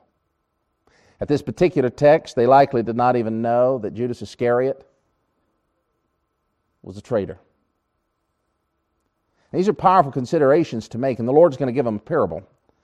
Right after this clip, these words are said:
The appointment that I'll give you on this parable is in verse twenty-nine. He said, he said, "In this sense, as one, a king of the Gentiles," he's making a parable. He comes down to verse number twenty-eight. He said, "I appoint,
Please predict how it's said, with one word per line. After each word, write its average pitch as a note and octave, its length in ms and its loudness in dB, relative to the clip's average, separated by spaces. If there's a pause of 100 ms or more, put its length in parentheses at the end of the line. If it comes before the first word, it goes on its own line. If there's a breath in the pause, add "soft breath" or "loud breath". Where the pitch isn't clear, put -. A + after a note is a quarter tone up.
(340)
The F#2 80 -12
appointment C3 400 4
that C3+ 100 6
I'll C3+ 80 6
give C#3 140 0
you C3+ 60 2
on B2 60 0
this B2 160 -2
parable C3+ 460 0
is G2+ 100 -4
in A2 100 -8
verse A2+ 160 -4
twenty-nine. G#2 600 -4 (800)
He - 80 -20
said, B2 460 4 (360)
he G2+ 80 -14
said, D3+ 220 6
"In A#2+ 120 -2
this D#3 180 2
sense, - 540 0 (420)
as A#2+ 220 0
one, D3+ 420 6
a D3 60 2
king D#3+ 360 -2
of A2 60 -2
the A#2 80 -2
Gentiles," D3 560 6
he's A2+ 120 -4
making C#3 260 -2
a - 40 0
parable. C#3+ 360 2
He A#2 60 -2
comes C#3 220 -2
down C3 180 0
to A#2 60 -4
verse C3+ 180 -2
number B2+ 160 -4
twenty-eight. C3 260 -4
He A#2+ 60 -6
said, A#2+ 160 -2
"I A#2 140 4
appoint, D3+ 460 -4